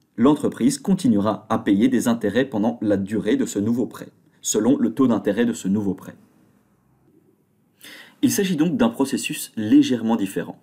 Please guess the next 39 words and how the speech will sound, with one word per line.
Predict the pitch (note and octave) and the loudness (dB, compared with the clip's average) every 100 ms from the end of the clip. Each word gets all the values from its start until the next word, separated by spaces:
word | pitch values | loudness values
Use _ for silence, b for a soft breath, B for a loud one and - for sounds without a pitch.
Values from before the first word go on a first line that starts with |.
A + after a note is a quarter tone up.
| - | -4
et | A2 | 0
je | A#2 | 4
voulais | C3+ | 4
m'assurer | D3 F3+ - B2 D3 D#3 | 4 2 0 2 2 0
que | B2+ | -4
c'était | - B2 | -2 -2
bien | G2 G2+ C#3 | -2 2 0
compris. | - G2 - - _ _ b b b | 0 -6 -6 -20 _ _ b b b
Une | G#2+ | 2
autre | D3 D3 | 2 2
remarque | A#2 A#2 F#3+ - | 0 0 -2 -2
que | |
je | A#2 | -2
souhaite | A2+ - G#2 | -2 -4 -2
faire, | F3+ F#3+ B B B | -2 -4 B B B
c'est | - B2 | -8 -2
que | F3+ - | -2 -2
ça | - D3+ | 0 2
ne | |
représente | D3 C#3+ D#3+ F#3 - | 2 2 0 0 -2
pas | G#3 G3+ _ _ | -6 -6 _ _
toutes | - - | -8 0
les | B2 | 2
dettes | C3 A2+ | 2 2
d'entreprise. | G#2+ - - G2 - _ _ _ _ _ _ | -2 -4 -6 -8 -10 _ _ _ _ _ _
Certaines | - B2+ A#2+ G#2 | -4 -2 0 0
dettes | A2 F3+ - | 0 0 -2
peuvent | A#2 | 0
avoir | G#2+ D3 B2+ | 2 0 0
un | |
taux | G2 D3 | 0 2
d'intérêt | A#2 A2 G#2 A2+ | 2 0 -2 -4
fixe | - C3 C#3+ - - _ - | -2 0 0 -4 -12 _ -2
et | A2+ | 2
d'autres | A2+ D#3+ - | 2 2 0
un | A#2 | -2
taux | B2 | 0
d'intérêt | A2 G#2 G#2+ - | -2 -2 -2 -4
flottant. | - - A#2+ - - | -6 -2 -2 -2 -12